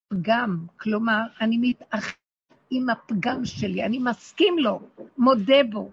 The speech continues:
מקבל אותו, מפסיק להילחם נגדו, כי המוח שלי אומר, "זה לא יפה, זה לא יפה, אתה צריך להיות גדול, אתה צריך להיות שאכפת לך מעולם." נכון שאני צריך, המילה צריך, צריך לשרוף אותה.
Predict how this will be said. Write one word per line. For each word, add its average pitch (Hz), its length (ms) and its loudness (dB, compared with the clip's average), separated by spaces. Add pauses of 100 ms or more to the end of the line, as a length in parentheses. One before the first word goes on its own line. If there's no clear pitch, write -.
(120)
מקבל 262 600 0
אותו, 208 380 0 (500)
מפסיק - 260 -4
להילחם 294 560 0 (340)
נגדו, 208 500 -2 (100)
כי - 180 -4
המוח 254 280 -4
שלי 240 240 -6
אומר, 208 120 -4
"זה 175 160 -6
לא 170 140 -4
יפה, 294 260 -2
זה 185 100 -8
לא 175 100 -6
יפה, 262 220 -6
אתה 196 220 -8
צריך - 180 -10
להיות - 240 -8
גדול, 131 520 0 (360)
אתה - 20 -20
צריך 208 160 -4
להיות 196 180 -12
שאכפת 135 380 -10
לך - 200 -2 (340)
מעולם." 240 400 -4 (960)
נכון 220 360 0
שאני 196 280 0
צריך, 185 420 -6
המילה 196 240 0
צריך, 208 360 -8
צריך - 260 -8
לשרוף 180 400 -8
אותה. - 200 -18